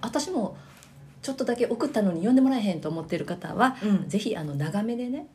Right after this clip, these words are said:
Speaker 2: うんうんうんうん。
Speaker 1: <laughs> 長めで、あ、これ読んでもいいんやなって思うような、
Speaker 2: あ、そうですね。
Speaker 1: あの、
Speaker 2: うん。
Speaker 1: ボリュームで送っていただいたら、あと、
Speaker 2: はい。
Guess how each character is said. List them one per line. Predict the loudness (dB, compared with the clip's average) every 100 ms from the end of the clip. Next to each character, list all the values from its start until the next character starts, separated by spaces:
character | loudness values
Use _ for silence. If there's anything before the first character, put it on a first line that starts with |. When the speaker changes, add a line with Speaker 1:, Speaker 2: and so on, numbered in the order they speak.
| -6 6
Speaker 2:
う |
ん | 8
う |
ん | 10
う |
ん | 8 6 2 2 0
う |
ん。 | 0
Speaker 1:
<laughs> |
長 | -2 -2
め | -2
で、 | -2
あ、 | -4
こ | -4
れ | -4
読 | -2
ん |
で | 0
も | 0
い | 0
い |
ん | 0
や | 0
な | -2
っ | -4
て | -4
思 | -2 0
う |
よ | 0
う | -2
な、 |
Speaker 2:
あ、 | -4 -8
そ | -4 -4
う |
で | -4
す | -4
ね。 | 0
Speaker 1:
あ |
の、 | 0 0 -4 -12 -12 -6
Speaker 2:
う |
ん。 | -6 0
Speaker 1:
ボ | 2
リ | 4
ュ |
ー |
ム | 4
で | 4 0
送 | -4 -6
っ |
て | -6
い | -4
た | -2
だ | -2
い | -2
た | -6
ら、 | -6 -8
あ | -6
と、 | -2
Speaker 2:
は |
い。 | -2